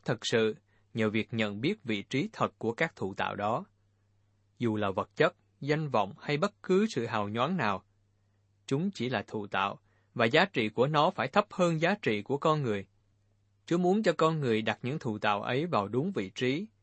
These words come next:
và đặt con người xứng với vị trí của mình.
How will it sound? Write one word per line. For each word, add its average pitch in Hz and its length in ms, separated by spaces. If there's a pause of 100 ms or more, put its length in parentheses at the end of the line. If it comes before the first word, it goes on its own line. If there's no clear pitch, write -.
(280)
và 120 120
đặt 240 200
con 170 240
người 113 240
xứng 185 280
với 196 140
vị 113 180
trí 139 260
của 123 200
mình. 110 240